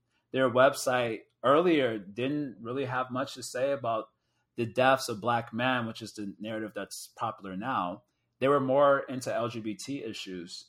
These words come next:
Um, so how they go for that preoc-, that focus to the new focus,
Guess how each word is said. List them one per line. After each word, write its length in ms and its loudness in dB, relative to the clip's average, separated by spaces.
Um, 520 -2
so 160 4
how 260 8
they 160 2
go 220 4
for 180 -4
that 520 2
preoc-, 320 0
that 300 4
focus 480 2
to 260 -2
the 80 -8
new 220 -4
focus, 680 -2